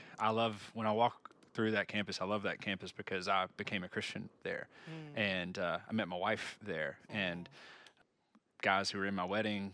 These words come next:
Speaker 1: you know, and I was in their wedding, like, I met there. Um, some elsewhere. <laughs> I have friends
Speaker 2: Yeah.
Speaker 1: at State and
Speaker 2: <laughs>
Speaker 1: Duke and other places. But, um, I just, I walk across that campus and I remember, um, the Lord saving me. I remember the Lord, um,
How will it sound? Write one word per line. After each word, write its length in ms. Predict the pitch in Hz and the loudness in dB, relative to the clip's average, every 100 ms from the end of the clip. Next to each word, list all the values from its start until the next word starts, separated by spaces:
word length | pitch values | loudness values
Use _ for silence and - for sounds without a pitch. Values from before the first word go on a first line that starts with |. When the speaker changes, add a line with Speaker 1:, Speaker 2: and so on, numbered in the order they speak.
| - | -8
Speaker 1:
you 120 | 120 104 | -2 0
know, 180 | 104 | 2
and 200 | 104 95 95 113 | 0 -4 -8 -6
I 80 | |
was 120 | 104 104 | -4 0
in 60 | |
their 160 | 107 107 | 2 2
wedding, 300 | 101 101 95 | 0 -2 -2
like, 300 | 95 - - - | -4 -4 -12 -6
I 60 | |
met 200 | 101 101 - | -4 -4 -4
there. 380 | 98 101 87 78 - | -2 0 0 -2 -6
Um, 420 | 113 101 92 95 95 - | -4 -4 -4 -6 -10 -2
some 260 | 127 131 120 | 2 2 2
elsewhere. 400 | 117 123 123 127 | 4 8 8 8
<laughs> 80 | - | 4
I 80 | 120 | 6
have 180 | 120 117 | 6 6
friends 240 | 123 117 | 6 4
Speaker 2:
Yeah. 40 | 113 | 4
Speaker 1:
at 60 | |
State 340 | - 113 113 113 | 4 6 4 2
and 200 | 110 98 95 | -4 -4 0
Speaker 2:
<laughs> 40 | |
Speaker 1:
Duke 240 | 120 113 113 | 2 2 2
and 80 | 107 | -2
other 120 | 110 | -2
places. 400 | 107 101 113 - 208 - - - | 0 -2 -4 -6 -8 -6 -8 4
But, 300 | 120 117 - | 6 8 6
um, 460 | 107 101 92 95 98 - | 6 6 2 -6 -4 4
I 80 | |
just, 260 | 120 110 - - _ _ - | 6 6 2 -2 _ _ 2
I 140 | 107 | 4
walk 240 | 107 113 - | 8 6 6
across 240 | 107 - | 0 2
that 100 | 107 | -2
campus 360 | - 101 95 101 | -2 -2 -2 0
and 80 | |
I 20 | 92 | 0
remember, 420 | 92 92 92 90 - - - - _ - | 0 0 -2 -2 -10 -20 -20 -20 _ -4
um, 320 | 90 87 85 | -2 -2 -4
the 60 | 85 | -6
Lord 220 | 90 85 | -4 -2
saving 360 | - 120 117 113 | 2 2 4 2
me. 280 | 110 110 101 - | 2 0 -2 -4
I 40 | |
remember 520 | 98 92 95 87 82 85 - | -4 -2 -2 -2 -4 -6 -10
the 80 | 104 | -6
Lord, 360 | 95 87 80 92 - - | -4 -4 -6 -10 -18 -8
um, 380 | 87 85 85 | -6 -6 -8